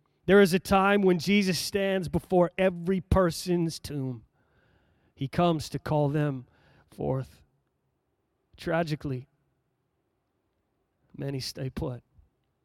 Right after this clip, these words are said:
Even in church services, people come into church and it's like they're in a tomb and they bring their tomb in with them, and Jesus is calling out and he's calling them forth.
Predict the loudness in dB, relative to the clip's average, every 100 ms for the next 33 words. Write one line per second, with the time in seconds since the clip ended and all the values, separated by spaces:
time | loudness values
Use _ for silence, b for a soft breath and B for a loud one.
0 | _ _ _ _ _ _ _ _ _ _
1 | _ _ _ _ _ _ _ _ _ _
2 | _ _ _ _ b b b 2 4 4
3 | 4 4 4 2 2 2 0 -4 -10 -4
4 | -4 -2 0 2 4 4 2 0 2 2
5 | 2 -2 -8 -8 B -20 -20 B B _
6 | _ _ _ -6 -6 -2 4 4 4 -6
7 | _ _ _ 6 8 8 6 8 10 8
8 | 4 2 2 6 4 6 4 4 6 8
9 | 8 10 8 6 0 0 0 0 2 2
10 | 2 -2 -4 4 8 8 8 6 6 6
11 | 6 2 0 6 10 10 8 6 2 6
12 | 10 10 8